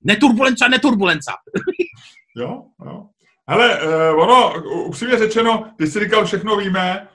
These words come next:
Speaker 2: ale kdybych ti řekl, ať vysvětlíš, ať vysvětlíš, jak je to se stlakovou sílou na křídle, tak to,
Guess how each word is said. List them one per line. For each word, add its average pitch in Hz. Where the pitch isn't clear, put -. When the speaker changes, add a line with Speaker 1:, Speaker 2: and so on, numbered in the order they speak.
Speaker 2:
ale 147
kdybych 175
ti 196
řekl, 196
ať 190
vysvětlíš, 185
ať 147
vysvětlíš, 180
jak 175
je 175
to 175
se 175
stlakovou 175
sílou 180
na 170
křídle, 170
tak 160
to, 180